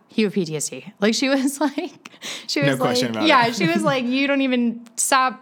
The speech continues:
Speaker 1: trying to," <laughs> 'cause I would belittle it. I was like, "Oh, no, I don't have P T S D.
Speaker 2: Yeah.
Speaker 1: Like, I just had a little bit of trauma. Like, it's, it's fine." And she was like, "No, no, no, no. Like, it's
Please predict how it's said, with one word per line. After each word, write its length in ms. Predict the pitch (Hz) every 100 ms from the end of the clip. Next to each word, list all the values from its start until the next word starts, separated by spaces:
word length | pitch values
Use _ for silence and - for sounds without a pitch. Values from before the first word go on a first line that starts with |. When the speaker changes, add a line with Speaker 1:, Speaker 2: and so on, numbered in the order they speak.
| - -
Speaker 1:
trying 260 | 254 233 220
to," 180 | 233 254 294
<laughs> 80 | 262
'cause 120 | 302
I 140 | 262 320
would 140 | 277
belittle 340 | 233 247 262
it. 40 | 180
I 80 | 170
was 120 | 180
like, 280 | 175 160 - -
"Oh, 160 | 240
no, 120 | 185 156
I 80 | 151
don't 120 | 151
have 140 | 165
P 80 | 185
T 140 | -
S 140 | 160 -
D. 80 | 110
Speaker 2:
Yeah. 100 | 147
Speaker 1:
Like, 160 | - - - -
I 40 |
just 120 | 233 254
had 100 | 240
a 40 |
little 160 | 220 220
bit 100 | 208
of 60 |
trauma. 360 | 208 196 190 185
Like, 180 | 170 -
it's, 180 | 175 -
it's 180 | - -
fine." 300 | - 139 - - - -
And 100 | 202
she 80 | 202
was 80 | 226
like, 140 | 196 170
"No, 160 | 180
no, 220 | 185 175 156
no, 60 |
no. 180 | 147 110
Like, 300 | 147 147 - _
it's 240 | 202 196